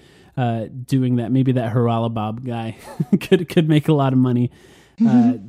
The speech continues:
Speaker 1: doing that. Um, so as we were talking about Twitch, so Sam, I think a conversation between you and I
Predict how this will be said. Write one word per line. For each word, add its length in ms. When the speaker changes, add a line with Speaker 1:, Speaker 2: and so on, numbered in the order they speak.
Speaker 1:
doing 380
that. 280
Um, 520
so 220
as 240
we 80
were 80
talking 240
about 180
Twitch, 200
so 340
Sam, 440
I 120
think 160
a 80
conversation 640
between 280
you 160
and 100
I 220